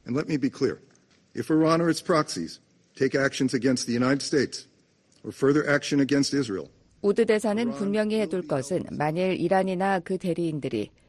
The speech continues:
Speaker 2: 미국을 겨냥해 조치를 취하거나 이스라엘에 대한 추가 조치를 취한다면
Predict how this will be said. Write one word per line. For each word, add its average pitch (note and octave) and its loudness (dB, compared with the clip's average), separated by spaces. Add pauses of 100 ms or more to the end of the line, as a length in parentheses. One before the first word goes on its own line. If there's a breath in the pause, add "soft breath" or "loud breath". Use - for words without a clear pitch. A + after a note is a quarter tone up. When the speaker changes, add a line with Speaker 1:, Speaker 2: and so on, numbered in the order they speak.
Speaker 2:
미국을 F#3 2
겨냥해 E3 -2
조치를 E3 -6
취하거나 C3+ -6 (340 soft breath)
이스라엘에 G3 2
대한 G3 -2
추가 C4 -4
조치를 F#3 -6
취한다면 B2+ -6